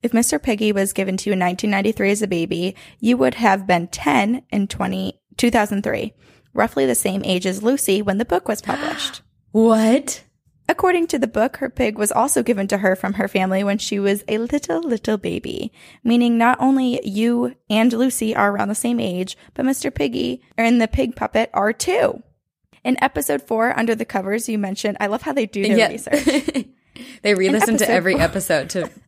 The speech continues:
Speaker 2: to do all of this.
Speaker 1: In episode four, Under the Covers, you mentioned both you and visitors of your childhood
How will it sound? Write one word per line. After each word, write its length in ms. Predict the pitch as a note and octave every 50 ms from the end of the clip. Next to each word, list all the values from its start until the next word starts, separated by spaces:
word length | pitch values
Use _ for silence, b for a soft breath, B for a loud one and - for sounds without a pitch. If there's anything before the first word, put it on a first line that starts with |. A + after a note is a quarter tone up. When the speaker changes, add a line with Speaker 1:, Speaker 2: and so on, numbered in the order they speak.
| _ _ -
Speaker 2:
to 100 | - E3
do 140 | E3+ E3 D#3+
all 160 | D3+ D3 D3
of 60 | D3 D3+
this. 260 | - - E3+ - - - - _ _ _ _ _ _ _ - - - _
Speaker 1:
In 120 | - B3 B3+
episode 400 | C#4+ - C#4 C4+ - A3 G#3 G#3
four, 280 | - G#3 G3+ G3+ -
Under 200 | - G3+ G3+ G3+
the 100 | F#3+ G3+
Covers, 400 | G3 - G3+ F#3 F#3+ F#3+ G#3 A3+ -
you 80 | G#3+
mentioned 520 | G#3 G3 G3 G#3 - G#3+ G3 F#3+ F#3+ F#3+ - b b b b b _
both 280 | - A3 A3+ A#3 - -
you 260 | G3+ A3 B3 C4 C4
and 280 | - A3+ A#3 A#3+ A#3+ A3
visitors 420 | G#3+ G#3+ A3 G#3+ G#3 G#3 G#3 -
of 120 | G#3+ G#3
your 100 | G#3 F#3+
childhood 560 | F#3+ - - G3+ F#3+ F#3 - - F#3+ F3+ F3